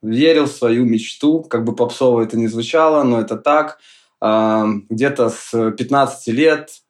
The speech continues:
я начал заниматься репом, так называемым. А, ходил на домашние студии с пацанами, делали мы всякие там разные приколюхи. Вот. И, м, скажем так, хотелось просто быть услышанным.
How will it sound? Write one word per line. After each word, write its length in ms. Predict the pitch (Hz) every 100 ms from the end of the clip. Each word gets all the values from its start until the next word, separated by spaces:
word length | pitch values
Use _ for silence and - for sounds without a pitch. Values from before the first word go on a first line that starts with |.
| -
я 220 | 110 110
начал 300 | 113 107 104
заниматься 800 | 107 110 107 104 - 104 98 - _ -
репом, 680 | 120 156 170 156 139 139 _
так 160 | 123
называемым. 720 | 127 123 127 127 123 117 113 - _ -
А, 600 | 113 110 107 107 107 107 104 _ _ _ -
ходил 540 | 113 113 - 120 127 123
на 80 |
домашние 480 | 110 117 117 113 123
студии 320 | 120 185 170
с 60 | 151
пацанами, 800 | 147 143 147 143 139 135 127 127 _ _ -
делали 480 | 117 117 123 117
мы 140 | 113 117
всякие 400 | 113 117 120 113
там 220 | 117 117
разные 400 | 117 113 117 113
приколюхи. 720 | 107 113 131 165 170 147 139 _ _ _ _
Вот. 460 | 117 120 120 117 -
И, 560 | 139 156 156 156 147 147 _ _
м, 680 | 156 147 139 139 135 131 120 - - -
скажем 320 | - 143 131
так, 360 | 139 139 - _ _ _
хотелось 460 | - 147 147 226 202
просто 380 | - 190 196 160
быть 220 | 147 147
услышанным. 680 | 139 147 156 131 110 101 98